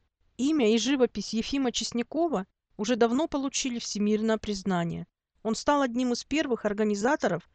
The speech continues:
и пропагандистов народного творчества. Читатели библиотеки услышат рассказ о непростой судьбе художника и его творческих исканиях. Двадцать первого апреля библиотека «Центр инвалидов по зрению» присоединится к всероссийской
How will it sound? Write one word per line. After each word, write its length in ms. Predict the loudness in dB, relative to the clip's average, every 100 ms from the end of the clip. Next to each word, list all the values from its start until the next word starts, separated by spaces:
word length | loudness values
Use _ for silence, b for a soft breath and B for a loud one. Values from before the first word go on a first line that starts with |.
| _ -14
и 60 | -6
пропагандистов 840 | -4 -2 0 0 -2 -4 -4 -4
народного 480 | -2 -2 -2 -2 -4
творчества. 720 | -6 -8 -6 -8 -12 -14 -14 -14 _ -12
Читатели 440 | -2 2 2 0
библиотеки 720 | -4 0 2 2 0 -4 -4 -10 _ _ -14
услышат 420 | -10 -6 -4 -2
рассказ 420 | -4 0 0 2
о 20 | 0
непростой 480 | 0 -2 -4 -6
судьбе 360 | -6 -8 -2 -2
художника 640 | -2 -4 -2 -2 -6 -8 -12 _ _
и 100 | 0
его 160 | 2 0
творческих 640 | -4 -4 -4 -6 -8 -10
исканиях. 720 | -10 -4 -2 -2 -4 -8 -14 _ _ _ _ _ _ -10
Двадцать 400 | 2 2 2 -2
первого 460 | 2 2 4 6 6
апреля 480 | 6 2 4 2 -2 _ _
библиотека 560 | -2 4 6 6 2 2
«Центр 340 | 4 2 4
инвалидов 460 | 4 4 4 4 4
по 120 | 2
зрению» 500 | 0 0 2 2 0
присоединится 840 | -2 -2 2 2 2 0 0 -6 -8
к 60 |
всероссийской 680 | -2 0 0 -2 -4 -2